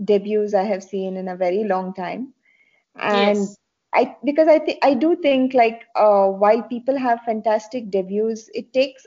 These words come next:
Speaker 1: a little while for an author to mature into their voice and really hit their stride sometimes. Um, and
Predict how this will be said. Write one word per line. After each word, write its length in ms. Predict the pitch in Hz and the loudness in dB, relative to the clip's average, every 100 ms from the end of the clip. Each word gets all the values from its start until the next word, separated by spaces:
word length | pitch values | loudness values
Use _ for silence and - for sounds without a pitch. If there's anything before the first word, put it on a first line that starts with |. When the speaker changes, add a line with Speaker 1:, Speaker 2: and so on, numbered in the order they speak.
| - | -2
Speaker 1:
a 60 | 285 | 0
little 320 | 285 392 349 | 2 0 2
while 280 | 226 208 226 | 2 2 0
for 120 | 233 226 | -2 -2
an 100 | 220 | -2
author 280 | 190 214 208 | -2 -2 -4
to 100 | 214 | -2
mature 400 | 196 - 202 202 | -4 0 2 2
into 160 | 202 190 | -2 0
their 200 | 185 180 | 2 2
voice 560 | 175 170 196 311 - - | 0 -2 -4 -6 -14 -6
and 180 | 214 196 | -4 0
really 340 | 208 208 240 | 2 2 2
hit 240 | 233 214 - | -4 -4 2
their 160 | 202 | 2
stride 540 | 202 - 175 180 240 - | 2 -4 -2 -2 -6 -6
sometimes. 680 | 233 233 247 311 427 _ _ _ _ _ _ _ _ | -4 -4 -4 -4 -8 _ _ _ _ _ _ _ _
Um, 680 | - 208 226 226 226 226 208 - | 0 4 8 8 6 2 -6 -6
and 540 | 147 226 233 233 226 | 0 2 2 0 -4